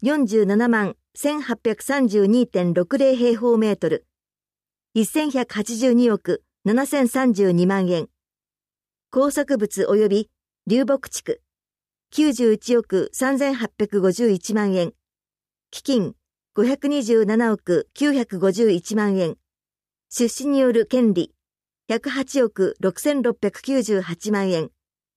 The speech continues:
動産、百七億八千七百二十五万円。合計、三千百五十三億五千九百六十六万円です。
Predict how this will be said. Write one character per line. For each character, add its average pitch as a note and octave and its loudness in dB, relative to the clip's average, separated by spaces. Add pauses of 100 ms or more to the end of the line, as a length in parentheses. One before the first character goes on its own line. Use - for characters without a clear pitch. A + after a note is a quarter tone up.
(260)
動 A3+ 2
産、 G#3+ -2 (360)
百 A#3+ -2
七 C#4 0
億 F#3 -2
八 G3+ -4
千 C#4 0
七 A#3+ 2
百 A#3+ -2
二 A3+ 2
十 F#3+ 0
五 F3+ 0
万 G3 0
円。 E3+ -2 (720)
合 A#3 2
計、 G#3 0 (380)
三 C#4 -2
千 D4 0
百 A#3+ -4
五 G#3 2
十 B3+ 2
三 A#3+ 0
億 F3+ -2 (240)
五 G#3+ 0
千 C#4+ -2
九 C#4+ -2
百 B3+ -2
六 A3+ 0
十 A3+ 2
六 G3 0
万 G#3+ 0
円 G3+ 0
で F#3+ 0
す。 - -12